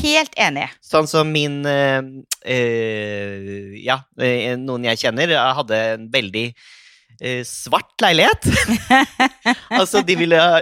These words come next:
Speaker 2: lage en sånn illusjon at
Speaker 1: Ja.
Speaker 2: man bodde i en boks, og det var
Speaker 1: Ja,
Speaker 2: veldig kult
Speaker 1: ja.
Speaker 2: og konseptuelt,
Speaker 1: Ja.
Speaker 2: men, eh, vanskelig å få solgt.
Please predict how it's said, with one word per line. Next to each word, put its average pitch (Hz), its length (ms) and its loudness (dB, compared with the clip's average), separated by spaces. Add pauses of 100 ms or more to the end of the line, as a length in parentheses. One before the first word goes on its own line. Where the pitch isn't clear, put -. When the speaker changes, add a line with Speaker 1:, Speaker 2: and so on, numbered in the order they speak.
(100)
Speaker 2:
lage 147 320 4
en 139 80 0
sånn 139 160 -2
illusjon 139 480 -4
at 131 80 0
Speaker 1:
Ja. 101 80 4
Speaker 2:
man 135 80 2
bodde 143 160 -4
i 139 60 4
en 131 100 -4
boks, - 380 -2
og 160 80 -6
det 151 80 0
var 147 120 4
Speaker 1:
Ja, 147 60 0
Speaker 2:
veldig 156 160 0
kult 143 160 -2
Speaker 1:
ja. 185 100 -2
Speaker 2:
og 196 60 -10
konseptuelt, 151 680 0
Speaker 1:
Ja. 202 180 -2 (380)
Speaker 2:
men, 139 360 0
eh, 131 280 4 (180)
vanskelig 110 320 -4
å 160 80 0
få - 40 2
solgt. 147 380 2